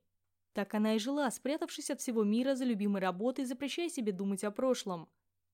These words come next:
Сварив кофе, Ори подошла к окну и распахнула створки. В кухню ворвался свежий ветерок, принеся с собой ароматы свежескошенной травы и диких роз.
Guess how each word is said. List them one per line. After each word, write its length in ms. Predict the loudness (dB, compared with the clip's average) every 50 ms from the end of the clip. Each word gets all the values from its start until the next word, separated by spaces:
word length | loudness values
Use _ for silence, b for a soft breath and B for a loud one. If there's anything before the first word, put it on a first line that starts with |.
| _ _
Сварив 380 | -6 0 2 2 4 2 0 0
кофе, 320 | 0 0 0 2 2 2
Ори 160 | 2 4 2
подошла 420 | 2 2 2 2 2 2 0 -2 -2
к 80 | -2
окну 280 | -2 -2 2 2 4 4
и 20 |
распахнула 500 | 4 0 0 -2 -2 0 0 0 0 0
створки. 640 | -2 -2 -2 0 2 2 0 0 -2 -4 -4 -4 -6 -12 _ _ _ _ _ _ _ _ _ _
В 80 | _ 0
кухню 320 | 0 2 2 4 4 4
ворвался 440 | 4 4 4 4 4 2 2 0 -4
свежий 440 | -6 -2 2 4 4 4 2 0 -4
ветерок, 540 | -6 -6 -2 0 0 2 2 2 0 -2 -10 _ _ _ _ _ -6
принеся 420 | 0 2 4 4 2 2 0 -2 -2
с 60 | 0
собой 320 | -2 -2 0 2 2 2
ароматы 520 | 2 2 0 0 0 0 0 0 -2 -4 -4
свежескошенной 960 | -4 0 2 2 2 2 0 -2 -2 -2 0 2 2 2 2 2 0 0 0
травы 400 | 0 0 -2 0 0 0 0 0
и 40 | 0
диких 360 | 0 -2 -4 -2 -2 -2 -2
роз. 360 | 0 0 2 2 0 -2 -6